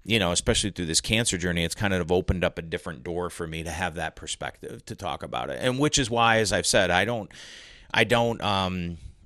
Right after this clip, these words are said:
I certainly would never demean it or, or wish it <laughs> on anybody or anything like that. But what I've gone through since April, to me, um, it happens for a reason. It happened for a reason, and maybe that's part of the reason why. So it would open me up to talk more about it and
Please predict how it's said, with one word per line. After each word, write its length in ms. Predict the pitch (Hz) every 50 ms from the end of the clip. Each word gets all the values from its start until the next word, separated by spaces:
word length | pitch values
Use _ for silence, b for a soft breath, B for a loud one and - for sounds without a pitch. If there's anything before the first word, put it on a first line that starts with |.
| - - -
I 160 | - 92 95
certainly 340 | - - 117 101 76 92 92
would 120 | 92 87
never 260 | 92 95 85 87 87
demean 520 | 82 80 87 - 90 90 95 101 104 101 98
it 240 | 92 87 71 - - -
or, 380 | 101 98 90 87 85 85 85 82 -
or 260 | - 87 90 87 85
wish 340 | 85 82 90 123 131 - - 104
it 80 | 90
<laughs> 140 | 87 - -
on 100 | 117 98
anybody 420 | 113 110 107 98 87 95 98 95
or 80 | 95 92
anything 280 | 92 95 92 92 90 87
like 140 | 87 85
that. 280 | - 101 101 98 - -
But 80 | 95 90
what 220 | 76 87 107 101
I've 180 | 90 110 123 117
gone 260 | 107 104 98 92 92
through 240 | - - 98 90 90
since 260 | - - 98 90 - 90
April, 540 | 92 98 95 - 90 90 87 85 85 - B B B B B B B B -
to 120 | - -
me, 480 | 92 92 101 107 104 101 95 92 87 - _ _ - - - _ - - - - -
um, 520 | 67 78 90 87 87 87 87 85 87 90 -
it 160 | - 107 92
happens 420 | 85 135 139 - - 104 98 87
for 160 | - - 110 92
a 60 | 90
reason. 400 | 90 98 104 98 78 82 73 85
It 100 | 92 90
happened 380 | 101 123 110 - 92 87 80
for 120 | - - 82
a 40 | 78
reason, 540 | 76 76 67 58 - - 50 60 65 60 -
and 220 | - 98 90 87 87
maybe 260 | 92 95 90 95 92
that's 240 | 85 85 85 - -
part 260 | - - 82 78 78
of 60 | 65
the 80 | 73 78
reason 320 | 73 65 76 71 67 65
why. 400 | 69 76 76 64 53 53 57 76 -
So 260 | - - - 92 82
it 100 | 82 85
would 120 | 82 90 85
open 300 | 85 87 - 92 87 85
me 200 | 104 131 131 98
up 140 | 85 - -
to 80 | - 95
talk 280 | - 90 87 87 -
more 220 | 92 90 87 87 82
about 300 | 82 80 80 82 85 85
it 180 | 85 95 92
and 260 | 87 82 80 82 82